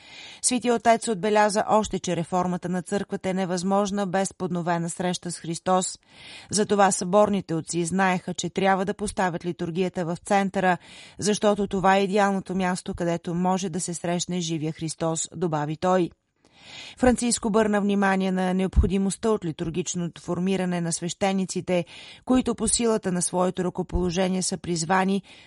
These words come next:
да хванат за ръка вярващите и да ги придружават в изучаването на светите тайни.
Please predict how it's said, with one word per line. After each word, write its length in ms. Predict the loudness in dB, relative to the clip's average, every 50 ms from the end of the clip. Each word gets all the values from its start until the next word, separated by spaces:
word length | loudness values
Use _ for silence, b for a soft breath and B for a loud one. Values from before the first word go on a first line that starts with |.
| B
да 160 | 0 2 2 2
хванат 400 | 4 4 4 4 4 2 2 2
за 120 | 2 2
ръка 260 | 2 2 4 2 2
вярващите 840 | 4 4 2 2 2 2 0 -2 -4 -4 -8 -6 -2 0 -2 -2 0
и 120 | 0 -2 0
да 100 | 0 0
ги 140 | -2 -2 -2
придружават 720 | -2 -4 -4 -2 -4 -2 2 4 4 4 4 0 -2 -2
в 60 | -4
изучаването 760 | -2 -2 -2 -2 2 2 2 2 2 0 -2 -4 -4 -4 -4
на 100 | -2 -2
светите 460 | -2 -2 -4 -4 -4 -4 -6 -4 -6 -2
тайни. 480 | 2 2 2 4 2 2 0 0 -2